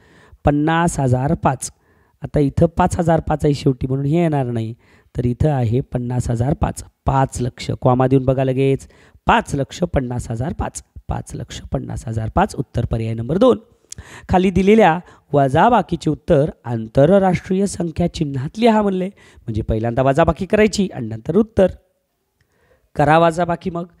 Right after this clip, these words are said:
आता हा पाचमधून नऊ जात नाहीत, म्हणून इकडला हातचा इकडे घेतला. हे दोन होते, हे झाले एक. आणि मग आता काय होईल? पंधरामधून नऊ गेले,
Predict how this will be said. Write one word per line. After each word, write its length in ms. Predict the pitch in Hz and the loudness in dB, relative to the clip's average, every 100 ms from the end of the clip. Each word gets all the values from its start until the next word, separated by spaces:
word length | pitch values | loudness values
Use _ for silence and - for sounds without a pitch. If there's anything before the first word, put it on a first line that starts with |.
| _ _ - | _ _ -10
आता 200 | 120 143 | -2 0
हा 200 | 131 180 - _ _ - | 0 -2 -4 _ _ -2
पाचमधून 680 | 139 156 175 190 175 165 175 | 2 2 2 -2 0 0 0
नऊ 180 | 160 | 0
जात 280 | 165 147 - | 2 -2 -2
नाहीत, 180 | 156 120 127 | -6 -6 -4
म्हणून 200 | 135 151 | -4 -4
इकडला 380 | 143 160 156 | -2 -2 0
हातचा 260 | 143 - 170 | -4 -4 -2
इकडे 280 | 214 170 139 | -2 -2 -4
घेतला. 280 | 110 - 101 | -4 -8 -10
हे 120 | 117 | -10
दोन 320 | 120 165 185 | 2 4 4
होते, 340 | 165 - 151 156 _ _ | 2 0 -4 -4 _ _
हे 160 | - 160 | -8 -6
झाले 320 | 131 131 151 - _ | -4 -4 -4 -6 _
एक. 240 | 165 110 - _ _ _ _ | -6 -6 -8 _ _ _ _
आणि 180 | 120 135 | -8 -4
मग 240 | 139 151 | -2 -2
आता 260 | 135 135 165 | -2 -4 -6
काय 200 | 151 165 | -2 0
होईल? 280 | 156 165 165 - _ - | 2 0 -4 -12 _ 0
पंधरामधून 800 | 165 160 165 185 190 165 165 175 | 0 0 0 0 0 -2 -2 0
नऊ 200 | 165 170 | 2 2
गेले, 360 | 170 175 175 | 2 2 0